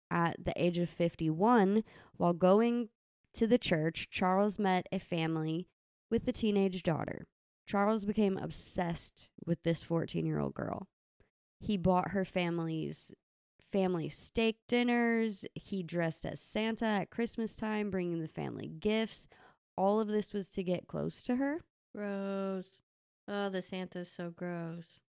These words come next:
Speaker 1: When it was revealed that Charles had been sexually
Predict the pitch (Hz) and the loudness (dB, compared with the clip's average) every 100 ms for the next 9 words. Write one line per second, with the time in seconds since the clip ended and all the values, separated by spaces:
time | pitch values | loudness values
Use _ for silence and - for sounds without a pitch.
0 | _ _ _ _ 196 190 202 208 208 208 | _ _ _ _ 0 4 6 8 6 4
1 | 196 190 175 196 180 185 175 180 220 233 | 2 2 4 2 4 2 2 4 4 4
2 | 240 220 208 190 - - 185 180 180 - | 2 -2 0 0 0 0 4 4 2 -2
3 | 160 - 180 160 165 180 202 214 247 - | -10 -8 -2 0 0 0 -4 -8 -16 -2
4 | 185 180 175 175 - - 180 175 170 165 | 2 2 2 0 -2 -2 0 2 2 2
5 | 156 | -2